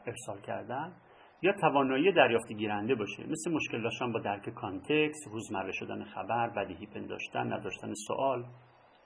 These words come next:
انگیزه مخاطب و جذابیت خبر، گفتیم، از نشان دادن تنش و تقابل میاد.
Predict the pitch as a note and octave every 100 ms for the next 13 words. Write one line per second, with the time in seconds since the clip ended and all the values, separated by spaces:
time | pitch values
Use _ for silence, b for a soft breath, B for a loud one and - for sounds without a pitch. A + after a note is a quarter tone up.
0 | - - _ _ _ _ - - _ -
1 | - - - - E3+ F3 E3+ F#3 B3+ G#3+
2 | D#3+ D3 C#3 B2+ A#2+ A#2 A2 G#2 A2+ C3
3 | B2+ A#2 A2 G#2+ G#2+ - A2 G#2 G#2 -
4 | G2+ G2 F#2+ G2+ G#2 - G2+ - G#2 -
5 | A2 G#2 G#2 G#2 F2+ F2 G#2+